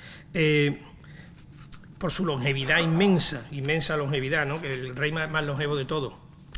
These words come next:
Porque era un rey que no era belicoso, pero sí era muy diplomático.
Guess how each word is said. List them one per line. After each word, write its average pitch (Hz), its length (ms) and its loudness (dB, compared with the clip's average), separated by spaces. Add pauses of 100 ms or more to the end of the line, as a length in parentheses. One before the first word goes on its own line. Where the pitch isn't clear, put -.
(380)
Porque 185 220 0
era 240 80 2
un 254 160 2
rey 240 200 0
que 220 140 0
no 208 80 0
era 214 120 0
belicoso, 175 600 -2 (1500)
pero 247 340 2
sí 214 240 2
era 233 140 2
muy 202 220 2
diplomático. 165 760 -6